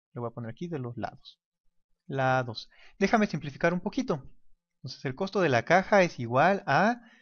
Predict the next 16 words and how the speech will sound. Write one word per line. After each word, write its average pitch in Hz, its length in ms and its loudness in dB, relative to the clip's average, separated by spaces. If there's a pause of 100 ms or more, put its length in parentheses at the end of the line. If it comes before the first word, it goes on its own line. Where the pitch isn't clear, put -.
(160)
dos 147 280 0
por 127 200 -4
diez 117 200 -4
es 113 140 -6
veinte, 208 560 2
x 135 220 -6
por 113 180 -4
x - 220 -12
es 113 120 -8
x 113 240 -10
cuadrada, 131 640 0
me 131 140 -6
queda 107 260 -6
veinte 110 380 -6
x - 260 -16
cuadrada, 151 640 -2